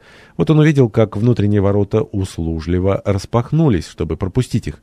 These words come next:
Берне проехал и подождал, пока ворота за ним закроются, прежде чем подъехать к следующим. Но вот отворились и вторые, и впереди замаячил выезд.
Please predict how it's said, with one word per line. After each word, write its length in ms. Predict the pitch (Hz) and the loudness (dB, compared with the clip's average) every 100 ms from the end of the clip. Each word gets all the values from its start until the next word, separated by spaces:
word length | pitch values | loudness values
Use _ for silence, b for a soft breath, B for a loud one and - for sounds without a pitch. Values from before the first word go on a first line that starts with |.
| - | -2
Берне 340 | 107 98 98 | 2 4 2
проехал 500 | 87 92 98 120 113 95 | 2 0 0 2 0 0
и 20 | |
подождал, 480 | 95 90 87 101 104 | -2 -2 -2 -2 -2
пока 220 | 90 85 | -4 -4
ворота 260 | 87 87 | -4 -4
за 80 | 87 | -4
ним 240 | 87 90 80 | -4 -6 -8
закроются, 580 | - 92 - 135 107 - | -6 -4 2 4 2 0
прежде 360 | - 80 78 - | -6 -6 -8 -8
чем 180 | - 78 | -8 -6
подъехать 500 | 87 85 80 85 - | -4 -4 -6 -10 -12
к 120 | - | -8
следующим. 560 | - 101 76 - - - B B B | -2 0 -2 -8 -14 -16 B B B
Но 180 | 123 147 | 2 4
вот 160 | 151 170 | 4 2
отворились 560 | 147 147 131 135 131 | 2 2 4 0 -2
и 60 | - | -4
вторые, 480 | - 131 90 85 82 | 2 2 2 0 -2
и 80 | 78 | -4
впереди 440 | - 85 78 98 | -4 -4 -4 -4
замаячил 640 | 101 90 76 - - 82 | -4 -4 -6 -8 -10 -10
выезд. 420 | 76 76 71 - | -6 -4 -6 -10